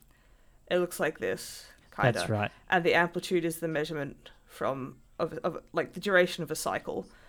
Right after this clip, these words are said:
Speaker 1: So that there, and a
Speaker 2: Oh, no,
Speaker 1: fu-,
Speaker 2: no, that's
Speaker 1: so
Speaker 2: the,
Speaker 1: it's the
Speaker 2: that's the
Speaker 1: frequency.
Speaker 2: period. Yeah,
Speaker 1: So
Speaker 2: so the, the period is
Speaker 1: frequency.
Speaker 2: how long that, um, that cycle takes,
Speaker 1: Thanks. And the f-
Speaker 2: which is one fiftieth of a second,
Speaker 1: Yeah.
Speaker 2: and the frequency is how often those cycles happen, which is fifty times per second.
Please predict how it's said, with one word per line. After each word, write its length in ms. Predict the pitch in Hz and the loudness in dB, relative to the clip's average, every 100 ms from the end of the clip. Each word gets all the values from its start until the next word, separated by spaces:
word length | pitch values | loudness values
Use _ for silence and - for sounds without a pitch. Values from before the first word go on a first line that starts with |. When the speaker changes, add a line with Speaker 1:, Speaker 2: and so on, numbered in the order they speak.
| _ | _
Speaker 1:
So 140 | 190 175 | 0 4
that 220 | 160 - | 4 6
there, 260 | 156 120 - | 4 4 2
and 200 | 165 - | 0 4
a 100 | 165 | 8
Speaker 2:
Oh, 60 | |
no, 80 | 131 | 10
Speaker 1:
fu-, 40 | 123 | 10
Speaker 2:
no, 100 | 127 | 10
that's 200 | 135 - | 8 10
Speaker 1:
so 120 | 247 | 10
Speaker 2:
the, 60 | 127 | 10
Speaker 1:
it's 20 | |
the 60 | 180 | 10
Speaker 2:
that's 120 | 131 | 8
the 60 | 226 | 10
Speaker 1:
frequency. 240 | - 143 113 | 10 10 10
Speaker 2:
period. 280 | 107 107 - - - - - | 8 0 -6 -12 -20 -16 -2
Yeah, 300 | - 139 110 | 10 12 12
Speaker 1:
So 180 | 101 147 | 10 8
Speaker 2:
so 0 | |
the, 100 | 131 - | 6 4
the 80 | 160 | 2
period 480 | - 165 180 180 156 | 6 8 10 10 10
is 80 | 131 | 8
Speaker 1:
frequency. 60 | 147 | 8
Speaker 2:
how 80 | 139 | 10
long 280 | 135 131 127 | 10 10 8
that, 340 | 131 120 - - - - - - | 8 6 2 -6 -18 -20 -4 8
um, 260 | 131 123 | 10 12
that 220 | 120 127 | 8 6
cycle 360 | - 147 139 131 | 8 8 8 4
takes, 280 | - 202 330 | 6 6 6
Speaker 1:
Thanks. 240 | 127 - - | 0 -4 0
And 200 | 214 196 | 2 6
the 40 | |
f- 40 | 160 | 6
Speaker 2:
which 220 | 131 139 | 8 4
is 120 | 117 - - _ | 2 -2 -20 _
one 180 | 135 127 | 6 6
fiftieth 440 | - 147 - 127 127 | 6 6 8 8 8
of 120 | 120 | 0
a 20 | |
second, 480 | - 214 269 254 - - | 6 6 8 4 2 -4
Speaker 1:
Yeah. 200 | 95 - | -2 4
Speaker 2:
and 100 | 131 | 4
the 60 | 123 | 8
frequency 460 | 147 131 120 123 | 6 6 4 4
is 100 | 110 | 2
how 220 | - 117 110 | 4 8 8
often 280 | 113 117 | 6 2
those 180 | 107 104 | 4 2
cycles 480 | - 110 104 107 - | 2 2 2 -2 0
happen, 320 | 107 101 104 | 0 0 -2
which 240 | 101 - 107 | -4 -2 -4
is 120 | - | -4
fifty 320 | - 120 120 | -4 -2 0
times 320 | - 101 98 | 0 -2 -2
per 120 | - | -4
second. 420 | 110 110 - - | -2 -4 -8 -12